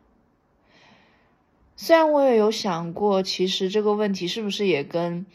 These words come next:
那个人生大哲学问题是一样的，就是我是谁，我从哪里来，我要到哪里去。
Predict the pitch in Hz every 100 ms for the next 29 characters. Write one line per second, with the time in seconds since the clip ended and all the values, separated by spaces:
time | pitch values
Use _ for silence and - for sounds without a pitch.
0 | - - - - _ _ 190 190 180 185
1 | 175 165 151 - - - - - - -
2 | 175 151 170 - 208 202 202 208 208 233
3 | 190 185 170 180 175 175 180 - 220 190
4 | - 147 - 202 170 196 196 113 90 -
5 | - _ _ - - _ - 185 180 185
6 | 170 165 - 160 185 196 - 170 151 165
7 | 151 175 165 143 156 135 123 143 117 127
8 | 180 165 156 - 180 175 - - - -
9 | - 240 185